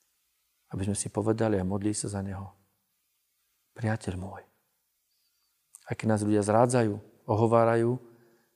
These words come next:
aj keby celý svet bol postavený proti nám. Buďme dobrí Boží bojovníci. Tak ako Pavol píše Timoteovi v prvom liste, šiestej kapitole: „Bojuj dobrý boj viery,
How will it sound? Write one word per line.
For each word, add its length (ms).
aj 160
keby 160
celý 240
svet 240
bol 160
postavený 480
proti 240
nám. 240
Buďme 400
dobrí 320
Boží 400
bojovníci. 640
Tak 160
ako 160
Pavol 320
píše 240
Timoteovi 640
v 60
prvom 260
liste, 240
šiestej 320
kapitole: 560
„Bojuj 400
dobrý 400
boj 240
viery, 480